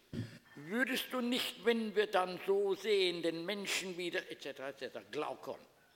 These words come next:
Aber natürlich, Sokrates, es ist kein Dialog, so sehe ich die Sache. Es ist ein Monolog,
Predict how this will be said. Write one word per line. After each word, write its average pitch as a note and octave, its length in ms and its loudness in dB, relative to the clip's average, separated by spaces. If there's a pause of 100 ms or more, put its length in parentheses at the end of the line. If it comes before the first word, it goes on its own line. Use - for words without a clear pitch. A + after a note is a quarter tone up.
Aber E3+ 200 0
natürlich, G#3 920 0
Sokrates, - 640 -4 (2000)
es - 200 -4
ist - 380 -8
kein G3 420 0
Dialog, F#3 760 0 (580)
so E3 260 4
sehe C#3 220 2
ich A#2+ 200 -6
die C3+ 100 -2
Sache. A2+ 240 -4
Es C#3+ 120 -4
ist - 60 0
ein D3+ 120 -6
Monolog, E3 800 0